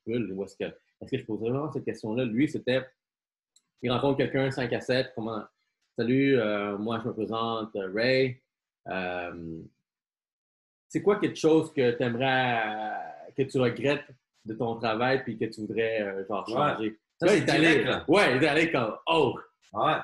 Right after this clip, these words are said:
Speaker 1: Est-ce
Speaker 2: Ça,
Speaker 1: que tu
Speaker 2: c'est
Speaker 1: poserais une question comme ça ?
Speaker 2: Ben, je te dirais que j'avais lu un livre, où... j'ai même lu un livre de, de Malcolm, puis un, un, un vidéo qui faisait YouTube, là, qui expliquait ce genre de questions.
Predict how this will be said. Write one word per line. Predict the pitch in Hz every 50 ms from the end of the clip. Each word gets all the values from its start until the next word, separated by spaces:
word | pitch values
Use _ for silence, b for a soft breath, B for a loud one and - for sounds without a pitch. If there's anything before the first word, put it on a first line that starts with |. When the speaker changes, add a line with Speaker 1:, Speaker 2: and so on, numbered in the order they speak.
| - - _ _ _ _ _ _ _ _ _ _ _ _
Speaker 1:
Est-ce | - 170
Speaker 2:
Ça, | 165 180
Speaker 1:
que | 170
tu | 156
Speaker 2:
c'est | 147
Speaker 1:
poserais | 165 151 - 175
une | 180 185
question | - 160 - 180
comme | 165 165 156
ça ? | - 196 208 208 -
Speaker 2:
Ben, | - 123 143 139
je | -
te | - 135
dirais | 131 156 - 196
que | - 151
j'avais | 135 131 127 123 139
lu | 151 165
un | 156 143 131
livre, | 131 151 170 175 - - _
où... | - 117 117 117 113 _ -
j'ai | - 143
même | 175 196 180
lu | 147 139 143 165
un | 160 147
livre | 143 147 170 165 123 120
de, | 120 117 113 107
de | 107 107
Malcolm, | 107 107 113 113 110 - - 135 147 185 208 - _ _ _ _ _ _ _ _ _ _ _ _ _
puis | - 120 117 113 110
un, | 113 113 113 110 110 110 110 107 107 113
un, | 113 110 107 104 104 110
un | 110 104
vidéo | 98 101 104 98 101 110 113 120 131 139 139 135 -
qui | - 113 104 95 -
faisait | - 101 92 101 107 107 107 104
YouTube, | 98 95 101 95 - - 143 156 151
là, | 151 147
qui | - -
expliquait | 101 - - - _ - 135
ce | - - 113 104
genre | 104 123 135 127
de | 113 107
questions. | - - 104 92 - - 127 135 160 180